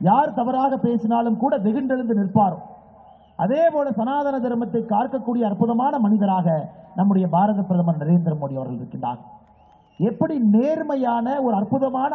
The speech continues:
அரசியலை கொடுக்க முடியும் என்று முத்துராமலிங்க தேவரையா நமக்கு காண்பித்து கொடுத்தாரோ, அதே போல ஒரு அற்புதமான அரசியலை கடந்த பத்தாண்டு காலமாக பாரதத்தினுடைய பிரதமராக நம்முடைய பாரத பிரதமர் நரேந்திர மோடி அவர்கள் காட்டிக் கொண்டிருக்கின்றார்.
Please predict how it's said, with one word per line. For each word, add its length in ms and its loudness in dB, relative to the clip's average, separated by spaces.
அரசியலை 480 -2
கொடுக்க 320 -2
முடியும் 320 0
என்று 160 0
முத்துராமலிங்க 580 -2
தேவரையா 420 0
நமக்கு 300 -2
காண்பித்து 440 0
கொடுத்தாரோ, 540 -2
அதே 300 0
போல 220 -2
ஒரு 120 -2
அற்புதமான 500 0
அரசியலை 420 0
கடந்த 280 -2
பத்தாண்டு 460 0
காலமாக 560 2
பாரதத்தினுடைய 720 2
பிரதமராக 540 2
நம்முடைய 260 2
பாரத 320 2
பிரதமர் 380 -2
நரேந்திர 340 0
மோடி 180 -6
அவர்கள் 280 -6
காட்டிக் 240 -8
கொண்டிருக்கின்றார். 520 -12